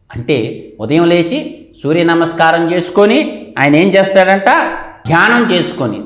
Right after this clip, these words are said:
ధ్యానం అనేది ఒక ప్రక్రియ భారత ఇతిహాసాల్లో. So కాబట్టి ఆయన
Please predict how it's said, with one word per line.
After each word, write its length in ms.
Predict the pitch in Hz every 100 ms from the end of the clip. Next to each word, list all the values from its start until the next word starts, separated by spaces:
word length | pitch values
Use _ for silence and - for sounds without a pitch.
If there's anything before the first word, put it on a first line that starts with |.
| -
ధ్యానం 440 | 107 185 247 277
అనేది 680 | 262 233 196 156 185 - -
ఒక 260 | 139 - -
ప్రక్రియ 380 | 156 - 220 196
భారత 400 | 107 131 165 -
ఇతిహాసాల్లో. 840 | 131 143 127 110 - 95 90 90 - _ _ -
So 40 |
కాబట్టి 880 | 339 320 339 349 359 302 285 285 285
ఆయన 600 | 151 220 330 339 302 254